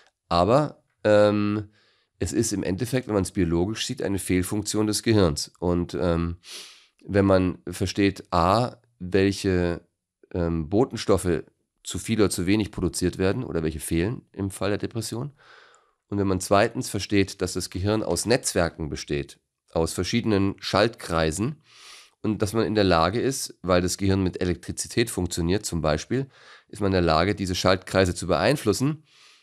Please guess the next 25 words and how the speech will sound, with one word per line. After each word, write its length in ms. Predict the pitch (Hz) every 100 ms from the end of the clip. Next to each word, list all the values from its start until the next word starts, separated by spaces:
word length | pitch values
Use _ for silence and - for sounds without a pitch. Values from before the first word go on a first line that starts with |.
| _ _
dann 380 | 98 98 90 - _ _ _
ist 120 | 95
es 300 | 92 - - -
nur 220 | 95 92
naheliegend, 800 | 85 82 143 110 90 95 120 - _ -
wenn 120 | 98
man 320 | 98 95 95 -
den 240 | - 95 92
Schaltkreis 580 | 87 101 - 101 92
der 120 | - 90
Depression 520 | 90 92 87 101 101
versteht, 480 | 95 80 95 143 _ _ _ _ _ -
kann 120 | 90
man 140 | 87
die 80 | 90
Depression 400 | 92 90 95 98
damit 220 | 95 95
beeinflussen. 540 | - 98 92 78 73 71 _ _ _ -
Und 120 | 90
dann 100 | 85
kann 160 | 90 92
man 160 | 90
das 140 | 85 -
elektrisch 400 | 90 90 - -
stimulieren. 440 | 101 87 107 85